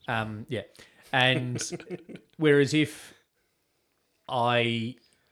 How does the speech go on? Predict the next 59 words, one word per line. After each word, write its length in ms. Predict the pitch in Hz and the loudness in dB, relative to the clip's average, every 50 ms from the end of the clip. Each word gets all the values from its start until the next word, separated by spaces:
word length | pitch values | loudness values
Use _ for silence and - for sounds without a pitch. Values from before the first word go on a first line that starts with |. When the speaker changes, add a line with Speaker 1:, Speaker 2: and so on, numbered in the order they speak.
| _ _ 139 | _ _ -2
Speaker 1:
go 240 | 120 131 127 123 123 | 0 2 2 2 2
in 140 | 120 120 117 | 0 -2 -4
and 180 | 117 113 110 | -6 -6 -4
go, 220 | 117 113 113 120 - | -2 -2 -2 -2 0
"Oh, 80 | 131 120 | 0 2
I 120 | 120 120 | 2 2
didn't 200 | 120 123 131 135 | 0 -2 -4 -2
go 100 | 127 120 | 0 0
yesterday 460 | 113 113 117 113 - - 123 113 107 104 | 0 0 -2 -4 -4 -4 -6 -6 -6 -6
'cause 160 | - 117 120 | -8 -8 -6
I 40 | 117 | -6
was 100 | 107 - | -8 -6
feeling 240 | - - 117 117 110 | -6 -6 -6 -6 -4
really 200 | 110 107 104 101 | -6 -6 -8 -8
depressed," 640 | 92 101 - - - 120 101 - - - - - - _ _ _ _ _ _ | -10 -12 -12 -6 -4 -4 -4 -4 -8 -14 -14 -16 -18 _ _ _ _ _ _
that's 500 | 131 127 131 135 - - - - - - _ _ _ _ _ _ _ _ _ _ _ _ _ _ - | -2 -2 -2 -2 -2 -6 -12 -14 -14 -14 _ _ _ _ _ _ _ _ _ _ _ _ _ _ -12
not 240 | 147 139 131 123 - | -6 -6 -6 -6 -6
just 200 | - 131 - - | -8 -10 -10 -8
be 120 | - 120 | -6 -6
like, 260 | 113 117 104 98 - - - | -4 -4 -6 -6 -8 -2 0
"Oh, 120 | 190 175 | 2 2
well, 140 | 147 131 120 | 4 2 2
glad 240 | 110 135 131 127 117 | 2 2 2 2 0
you're 80 | 113 | -2
better 160 | 104 123 113 110 | -2 -2 -2 -2
today, 260 | - - 117 110 110 | -6 -6 -6 -6 -6
let's 220 | 110 110 - - | -6 -8 -10 -12
keep 220 | - - 104 - - | -14 -16 -16 -14 -10
going." 340 | 110 107 107 92 - - - _ _ - | -10 -10 -10 -10 -14 -20 -20 _ _ -6
Speaker 2:
Yeah. 160 | 104 110 101 | -2 0 2
Speaker 1:
People 240 | 90 151 139 156 143 | 2 2 2 2 -2
seem 300 | - - 165 156 143 135 | -2 2 0 0 0 0
to 100 | - 120 | -6 -8
still 240 | - - 143 143 131 | -8 -2 0 0 0
react 400 | 120 113 110 113 117 117 - - | 0 0 0 0 -2 -2 -4 -10
to 80 | - 123 | -8 -4
that 200 | 117 113 113 - | -4 -4 -2 -2
like, 200 | 123 110 107 104 | -2 -2 -2 -2
Speaker 2:
Like, 80 | 101 | -4
yeah, 140 | 104 90 82 | -6 -6 -6
the, 120 | 85 92 - | -6 -6 0
Speaker 1:
"Oh 120 | 104 117 | 2 4
my 140 | 117 120 113 | 4 6 4
Speaker 2:
oh, 60 | - | 4
Speaker 1:
God, 200 | 101 120 113 104 | 4 2 2 0
Speaker 2:
oh, 40 | 98 | -2
Speaker 1:
Lee 100 | 107 117 | -4 -4
just 220 | 113 123 - - | -4 -8 -10 -10
told 200 | - - 107 101 | -10 -10 -10 -10
me 80 | 107 104 | -8 -12
he's 120 | 98 - | -12 -10
got 160 | - 101 - | -12 -14 -12
depression." 440 | - - - - 113 107 - - - | -14 -18 -12 -8 -8 -8 -8 -10 -4
Speaker 2:
Yeah. 120 | 113 113 - | 0 0 0
Speaker 1:
That's, 140 | - - - | 0 0 -4
like, 200 | 113 120 - - | -4 -2 -2 -2
a 60 | 107 | -4
huge 380 | 113 110 113 107 101 92 - - | -4 -4 -6 -6 -6 -8 -12 -12
thing. 280 | - 117 101 90 - | -10 -10 -10 -10 -14